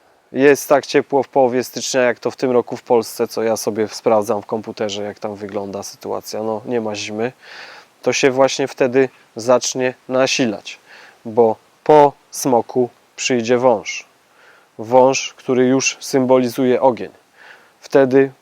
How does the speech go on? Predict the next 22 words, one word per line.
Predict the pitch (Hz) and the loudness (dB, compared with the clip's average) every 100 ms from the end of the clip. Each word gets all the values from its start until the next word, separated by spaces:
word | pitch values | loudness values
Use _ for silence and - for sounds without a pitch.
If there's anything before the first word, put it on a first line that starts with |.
| _ _ _ _ | _ _ _ _
przyjdzie | - 151 131 131 | -4 -2 0 2
ta | 131 | 2
świadomość, | - 147 131 135 127 120 | 2 0 2 2 2 2
jak | 127 | 0
wiele | 117 131 127 | 0 0 0
się | - 120 | 0 -4
zmieniło, | 131 131 123 101 92 _ - - - | -2 -2 -2 -2 -6 _ -20 -20 -6
jak | 120 120 | -2 0
bardzo | 120 127 123 120 127 - _ - | 4 4 4 2 0 -2 _ -10
jest | 117 120 - | -6 -6 -4
sucho, | 143 - 135 131 _ | -6 -2 -2 -2 _
jak | 120 113 | -8 -2
mało | 131 127 123 | 2 4 4
jest | 120 | 0
opadów. | - 117 113 95 - _ _ - - - - _ _ | -4 -2 -2 -2 -14 _ _ -20 -20 -20 -20 _ _
E, | - 107 104 104 101 101 101 _ - | -16 -12 -12 -12 -12 -12 -16 _ 2
paliwo | 135 143 151 123 117 104 _ - | 6 6 6 6 2 2 _ -10
dla | 110 110 107 104 _ _ _ - | -2 2 2 0 _ _ _ -8
węża, | 113 123 117 107 117 127 _ | 0 0 0 2 2 2 _
który | _ - 110 113 117 | _ -6 -4 -2 0
jest | 117 110 - | 0 0 -2
ogniem | 127 110 110 120 | -4 -2 -2 -2